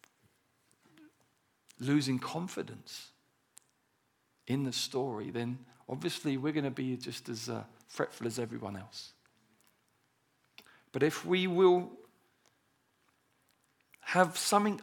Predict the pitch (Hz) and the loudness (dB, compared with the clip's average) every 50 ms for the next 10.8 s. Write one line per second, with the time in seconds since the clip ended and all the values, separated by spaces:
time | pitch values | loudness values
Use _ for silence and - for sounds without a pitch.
0 | - - 147 156 135 127 135 135 131 123 - - 165 156 120 - - 139 131 120 | -6 -4 -4 -2 -2 0 0 2 0 0 0 0 0 -2 -2 -4 -2 -2 -2 -2
1 | 117 - 160 160 165 165 156 147 120 117 107 101 104 - - _ - - - 135 | 2 2 4 4 6 4 4 2 0 -2 -6 -8 -12 -16 -20 _ -16 -8 -6 -6
2 | 120 - - 117 120 117 113 110 110 110 107 110 110 113 120 - - 131 - - | -4 -2 -2 -4 -4 -4 -4 -6 -6 -6 -6 -6 -6 -6 -8 -8 -10 -8 -8 -8
3 | - - 104 107 - 104 107 117 113 117 120 123 - - _ _ _ _ - - | -8 -8 -8 -6 -6 -8 -8 -8 -10 -12 -14 -18 -20 -20 _ _ _ _ -20 -20
4 | - _ _ _ _ _ _ _ _ _ _ _ _ _ _ _ _ - - - | -20 _ _ _ _ _ _ _ _ _ _ _ _ _ _ _ _ -4 -2 -2
5 | 127 131 127 - 139 123 131 - 135 120 - - - - 135 139 139 131 131 139 | -2 -2 -2 -2 -2 -2 -2 -6 -8 -8 -10 -12 -12 -8 -6 -4 -2 -2 -2 -2
6 | 135 127 - - 113 107 107 107 113 - - 120 113 110 113 - - 110 104 - | -4 -6 -6 -8 -6 -6 -6 -8 -8 -8 -6 -6 -6 -6 -6 -8 -10 -12 -14 -16
7 | - _ - - 139 123 123 - - - - - - _ _ _ _ _ _ _ | -20 _ -10 -8 -8 -6 -8 -10 -12 -16 -18 -20 -20 _ _ _ _ _ _ _
8 | _ _ _ _ _ _ _ _ _ _ _ _ _ _ _ _ _ _ _ - | _ _ _ _ _ _ _ _ _ _ _ _ _ _ _ _ _ _ _ -4
9 | - 127 143 151 143 135 - 139 143 143 139 131 123 120 120 131 135 131 131 127 | -2 0 0 0 0 0 0 2 4 4 4 4 2 2 2 2 2 2 2 4
10 | 127 131 131 127 127 - - 113 117 107 107 107 107 107 107 - | 4 4 2 2 0 -4 -6 -6 -4 -4 -4 -4 -4 -6 -6 -10